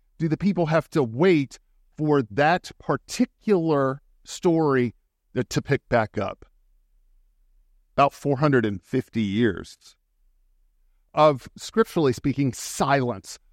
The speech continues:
between the prophetic words of the Old Testament and Jesus' arrival on the scene in the New. And what the people had to hang on to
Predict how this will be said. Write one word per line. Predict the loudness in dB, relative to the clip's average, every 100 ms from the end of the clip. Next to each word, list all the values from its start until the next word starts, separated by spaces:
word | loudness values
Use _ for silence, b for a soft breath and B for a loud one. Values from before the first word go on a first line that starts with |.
| _
between | -4 -4 -2 0 2 2 0 -2
the | -6
prophetic | -6 -4 2 2 2 -2
words | 0 2 0 -4 -12 _ 0
of | 2 4 0 -8 -12
the | -4 -4 -2
Old | 0 -2 0
Testament | -2 -2 -2 -2 -4 -6 _ _ _
and | -4 -2 -2 -4 -8 -18 _ _ -8
Jesus' | -4 -2 0 -2 -2 -10 -4
arrival | -2 2 2 2 0 -2 -4 -8
on | -6
the | -6
scene | -4 -2 0 -2 -4 -6
in | -4 -2 -2
the | -2
New. | -2 -4 -6 -10 _ _ _ _ _ _ _ _ -4
And | 0
what | 0
the | 0
people | -2 0 2
had | 0 0
to |
hang | -2 -2
on | 0 0 -2
to | 0 0